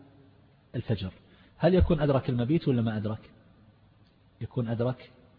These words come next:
المبيت، لأن النبي صلى الله عليه وسلم قال: "من صلى صلاتنا هذه"، وهي صلاة الفجر، "ووقف معنا حتى ندفع"، وقف معنا حتى ندفع.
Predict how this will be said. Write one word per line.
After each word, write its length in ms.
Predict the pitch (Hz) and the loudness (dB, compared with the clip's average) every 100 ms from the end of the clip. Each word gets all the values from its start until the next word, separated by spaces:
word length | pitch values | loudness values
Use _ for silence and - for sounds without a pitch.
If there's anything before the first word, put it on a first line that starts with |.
| _ _ _ | _ _ _
المبيت، 400 | 117 120 151 180 | -4 0 0 0
لأن 140 | 135 127 | 2 2
النبي 140 | 127 | 2
صلى 140 | 123 143 | 2 2
الله 100 | 131 | 2
عليه 100 | - | 4
وسلم 120 | 135 | 2
قال: 160 | 170 - - - - - - | 2 -2 -16 -20 -20 -14 0
"من 100 | 123 | 0
صلى 320 | - 151 131 | 4 4 4
صلاتنا 540 | - 120 117 120 123 135 - - - - - | 2 2 2 -2 -4 -6 -14 -20 -20 -20 -10
هذه"، 540 | 110 165 143 110 101 | -2 0 0 -2 -4
وهي 200 | 110 127 | 0 0
صلاة 320 | 117 113 123 127 - - - - _ _ _ _ 113 | 0 0 0 0 -8 -20 -20 -20 _ _ _ _ -4
الفجر، 360 | - 104 92 - - - | 0 0 -2 -8 -10 4
"ووقف 520 | 131 214 214 180 160 | 8 8 6 4 4
معنا 560 | 143 185 190 196 208 | 4 4 4 4 4
حتى 380 | 170 226 - 170 | 2 2 6 6
ندفع"، 360 | 139 110 - - - - - - - - _ _ _ _ _ _ _ _ _ _ _ - | 6 2 -4 -12 -14 -20 -20 -20 -20 -20 _ _ _ _ _ _ _ _ _ _ _ -8
وقف 320 | 135 - 117 | -6 -4 0
معنا 360 | 120 151 160 170 | 2 4 4 4
حتى 320 | - - 131 | 4 2 4
ندفع. 320 | 113 101 98 | 2 0 -6